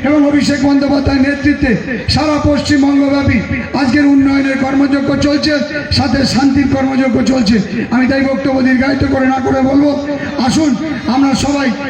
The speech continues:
সম্মিলিত হয়ে আগামী দিন এগিয়ে যাই। আমরা একসাথে থেকে হিন্দু মুসলিম সবাই ভাই ভাই কাঁধে কাঁধ মিলিয়ে এগিয়ে যাই।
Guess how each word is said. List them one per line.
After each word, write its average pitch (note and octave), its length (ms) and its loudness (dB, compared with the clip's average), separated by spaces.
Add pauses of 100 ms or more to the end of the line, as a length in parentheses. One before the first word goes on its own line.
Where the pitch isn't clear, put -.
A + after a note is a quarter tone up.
সম্মিলিত C#4 520 2
হয়ে C#4 320 0 (380)
আগামী C#4 240 2
দিন C4+ 100 0
এগিয়ে C4+ 360 0
যাই। C#4 320 0 (220)
আমরা C4 240 0
একসাথে C#4 420 -2
থেকে C4+ 340 0 (320)
হিন্দু C#4+ 340 4
মুসলিম C4+ 480 2 (260)
সবাই D4 340 0
ভাই C4 240 2
ভাই C#4 180 0 (360)
কাঁধে C#4 240 2
কাঁধ C#4 260 0
মিলিয়ে C4+ 320 2 (440)
এগিয়ে C#4+ 260 2
যাই। D4 260 2